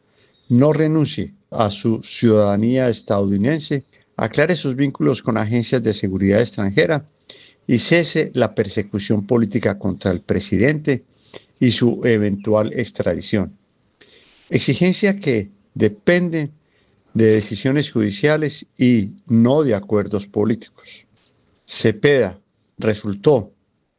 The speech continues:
así no llegara a la presidencia, el candidato ideal para Petro, disciplinado y obediente. No concedió entrevistas, evitó participar en debates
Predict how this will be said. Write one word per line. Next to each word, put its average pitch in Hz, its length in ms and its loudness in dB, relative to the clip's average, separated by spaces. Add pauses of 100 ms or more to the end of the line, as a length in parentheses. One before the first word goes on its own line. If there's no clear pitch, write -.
(160)
así - 300 -2
no 156 80 2
llegara 156 320 2
a - 20 0
la 117 140 -2
presidencia, 151 760 -2 (520)
el 113 160 0
candidato 107 560 0
ideal 104 360 0
para 98 300 -4
Petro, 120 480 -2 (600)
disciplinado 113 960 2
y 104 100 -4
obediente. 101 720 -2 (1400)
No 117 240 4
concedió 110 460 -2
entrevistas, 123 880 -4 (320)
evitó 113 420 0
participar 113 680 -2
en 113 100 -2
debates 123 640 -2